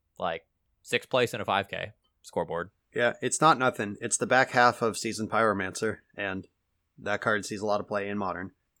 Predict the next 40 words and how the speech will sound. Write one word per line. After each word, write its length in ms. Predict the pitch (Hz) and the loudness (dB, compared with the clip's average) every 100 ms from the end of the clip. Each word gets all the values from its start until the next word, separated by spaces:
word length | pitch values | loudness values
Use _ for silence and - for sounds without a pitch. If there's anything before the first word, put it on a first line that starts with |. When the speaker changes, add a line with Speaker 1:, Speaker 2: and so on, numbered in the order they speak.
| _ - | _ -4
Speaker 2:
Are 100 | 117 | 0
we 120 | 147 | 2
ready 260 | 156 151 147 | 4 4 4
to 60 | |
move 220 | 120 110 | 2 0
on, 180 | 98 95 | 0 -2
though, 240 | 101 110 110 - | -2 -6 -8 -8
and 160 | 113 | -8
talk 300 | - 113 113 | -2 -2 -2
about 380 | 117 107 101 - _ _ _ _ _ - | -2 -2 -2 -4 _ _ _ _ _ -14
how 340 | - 117 104 | -4 0 0
to 160 | - 107 | -2 -8
play 320 | - 92 107 | -6 -4 -4
in 180 | 110 107 | -6 -6
paper 260 | 104 - | -6 -6
tournaments? 640 | 101 90 92 113 131 - - _ | -8 -6 -6 -8 -8 -12 -16 _
We 120 | 123 | -2
just 180 | 120 117 | 0 4
talked 220 | 123 123 | 6 6
about 200 | 110 107 | 4 2
paper 240 | 117 101 101 | 2 -4 -4
tournaments 420 | 104 101 98 95 | -4 -2 -4 -8
for 120 | - | -4
half 220 | 104 98 | -2 -2
an 80 | 104 | -2
hour. 400 | 92 95 101 101 | -2 -2 -4 -10
Speaker 1:
The 140 | - 147 | -10 -6
reason 440 | 170 277 294 240 | -2 -2 -2 -4
we're 200 | 185 170 | -2 -2
including 480 | 135 123 - 110 104 | -2 -6 -4 -4 -4
this 160 | 90 - | -8 -8
section 680 | - 80 - 85 82 82 - - | -8 -8 -8 -16 -16 -20 -20 -18
is, 300 | 90 90 95 | -14 -14 -12
is 160 | 107 | -12
kind 220 | - 117 101 | -6 -6 -6
of 80 | |
twofold. 580 | - 92 80 80 - - - | -10 -12 -10 -10 -12 -14 -10
So 120 | 104 | -6
number 340 | 104 180 190 | -2 0 0
one, 580 | 120 98 95 92 90 87 | 0 2 0 0 -6 -16